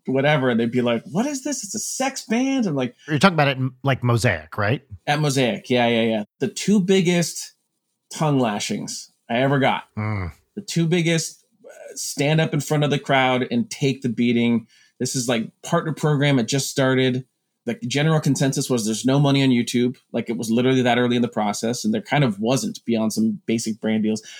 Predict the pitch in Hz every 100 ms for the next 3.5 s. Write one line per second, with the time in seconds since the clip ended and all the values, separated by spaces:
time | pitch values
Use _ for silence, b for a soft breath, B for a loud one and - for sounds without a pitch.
0 | B 143 147 139 - 165 170 147 120 123
1 | 120 139 143 131 123 123 120 117 B B
2 | - - 170 143 135 131 123 120 110 107
3 | - 131 117 98